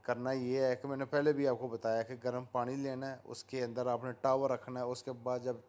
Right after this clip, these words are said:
थोड़ा बहुत ठंडा हो गया, तो चेहरे के ऊपर रख के उसके बाद आप चाहें तो कार्ड की भी मदद से उसको जो है ना, रिमूव कर सकते हैं। तो उम्मीद तो करता हूँ कि मेरी बात आपको समझ में आ गई होगी कि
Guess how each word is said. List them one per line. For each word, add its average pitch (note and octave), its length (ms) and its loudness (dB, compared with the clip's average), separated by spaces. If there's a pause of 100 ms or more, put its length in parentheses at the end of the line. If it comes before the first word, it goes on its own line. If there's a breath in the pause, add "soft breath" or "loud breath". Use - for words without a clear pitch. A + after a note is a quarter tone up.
थोड़ा B2+ 160 2
बहुत B2 320 -2
ठंडा C3 220 0
हो C#3 120 4
गया, D3+ 180 2
तो - 580 -16
चेहरे C#3+ 260 4
के B2+ 60 -2
ऊपर B2 260 -4
रख B2+ 240 2
के C#3 60 -2
उसके C3 240 -4
बाद B2+ 360 2
आप B2 220 2
चाहें D3 240 4
तो C#3+ 80 -4
कार्ड C#3 340 6
की C#3+ 140 -4
भी D3 120 0
मदद C3+ 280 -2
से B2+ 140 -4
उसको C3 260 -6
जो B2+ 140 0
है B2+ 80 0
ना, C3 120 -6 (420 loud breath)
रिमूव C3+ 300 -2
कर A#2 220 0
सकते G2+ 360 -8
हैं। F2 180 -8 (720 soft breath)
तो B2+ 80 -2
उम्मीद B2+ 320 -4
तो C#3+ 80 2
करता C3+ 300 0
हूँ C3+ 100 0
कि C#3 60 -4
मेरी C3 240 0
बात A#2+ 320 2
आपको B2 300 0
समझ B2 280 -6
में B2 180 -4
आ A2 100 0
गई A#2+ 180 -2
होगी A#2+ 260 -2
कि A#2 80 -20